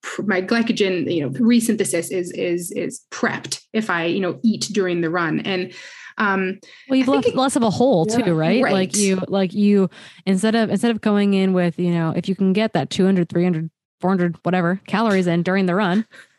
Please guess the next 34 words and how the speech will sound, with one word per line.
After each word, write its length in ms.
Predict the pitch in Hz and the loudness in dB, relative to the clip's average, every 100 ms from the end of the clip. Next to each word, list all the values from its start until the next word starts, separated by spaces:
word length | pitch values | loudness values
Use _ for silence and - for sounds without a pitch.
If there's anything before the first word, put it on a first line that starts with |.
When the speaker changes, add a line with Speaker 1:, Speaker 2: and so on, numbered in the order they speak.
| _ _ | _ _
Speaker 2:
like, 120 | 202 233 | -2 0
even 160 | 269 | 2
Speaker 1:
Per 60 | 277 | 2
Speaker 2:
a 20 | |
ninety 220 | 247 403 | 2 2
Speaker 1:
hour? 60 | 277 | 2
Speaker 2:
minute 200 | 285 233 | 0 0
Speaker 1:
Just 60 | 277 | 0
Speaker 2:
run. 220 | 254 254 | 2 0
Speaker 1:
kidding. 320 | - - 240 | -2 -2 2
Speaker 2:
No, 160 | 269 269 | 2 2
no, 140 | 233 | 2
no. 320 | 202 170 147 190 | 0 -2 -2 -2
Speaker 1:
<laughs> 60 | 220 | 0
Speaker 2:
But, 200 | 254 - | 0 2
like, 220 | 240 226 - - - - | 0 -2 -12 -20 -12 -4
I, 280 | 247 - 240 | -4 -2 0
I'm 80 | 247 | 0
terrible 340 | 208 196 185 | 0 2 0
at 60 | 170 | 2
doing 220 | 180 180 | 0 2
this 180 | 170 - | -2 -4
on 140 | 185 | -4
the, 80 | 180 185 180 | -4 -6 -2
but 320 | 226 208 - _ _ _ | 0 0 -2 _ _ _
it, 180 | 202 190 | -2 0
those 160 | 208 220 | 2 2
are 80 | 240 | 2
calories 440 | 214 202 202 196 | 0 2 2 2
that 100 | - | 0
you 140 | 190 | 0
don't 300 | 180 175 180 | 2 2 0
have 280 | 180 180 175 | 0 -2 -2
to 280 | - 180 170 | -2 0 0